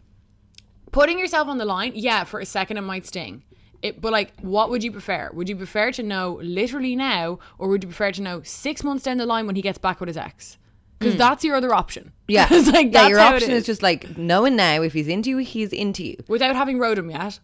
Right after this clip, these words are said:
Speaker 1: Or you ride him, you're semi-riding him for months, and then all of a sudden he's like, he doesn't tell you. It's just a pic goes back up, "S-, love this one." And it's Ash, his old girlfriend.
Speaker 2: Yeah.
Speaker 1: Like,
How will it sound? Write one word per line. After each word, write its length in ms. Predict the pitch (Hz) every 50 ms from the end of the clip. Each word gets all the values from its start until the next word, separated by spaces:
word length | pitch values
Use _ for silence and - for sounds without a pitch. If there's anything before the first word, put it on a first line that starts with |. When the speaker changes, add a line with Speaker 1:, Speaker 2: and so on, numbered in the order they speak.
| _ -
Speaker 1:
Or 460 | - 262 277 247 220 202 196 180 - -
you 160 | 196 214 220
ride 320 | 208 214 220 233 233 240 220
him, 160 | 214 196 202
you're 260 | 202 196 208 196 185 175
semi-riding 720 | - - 240 220 220 233 233 226 214 220 220 214 208 214 220
him 140 | 214 208
for 160 | 196 185 202 202
months, 340 | 208 202 196 196 196 196
and 180 | - - 208 214
then 140 | 214 208 208
all 60 | 202
of 60 | 185
a 20 | 185
sudden 140 | 202 202
he's 200 | 202 190 180 -
like, 220 | 208 190 175 - - - - - -
he 120 | - 220
doesn't 180 | 240 285 269 294
tell 180 | 254 247 277
you. 260 | 254 196 170 175 180 - _ -
It's 80 | 202 -
just 120 | 220 202
a 40 | 226
pic 240 | - - 226 220 220
goes 140 | - 202 185
back 240 | - 196 190 - 196
up, 160 | 190 180 - - - - _ -
"S-, 180 | - - - _ _ -
love 260 | 180 185 190 190 156
this 220 | 156 185 185 - -
one." 200 | 165 160 170 165 - -
And 160 | 180 180 180
it's 300 | 170 170 - - - - _ -
Ash, 400 | 196 190 160 139 - - - -
his 120 | 185 160
old 220 | 180 175 170 165 151
girlfriend. 460 | - 170 165 - - 151 147 147 -
Speaker 2:
Yeah. 240 | 226 233 262 294 330
Speaker 1:
Like, 300 | 202 190 185 - - -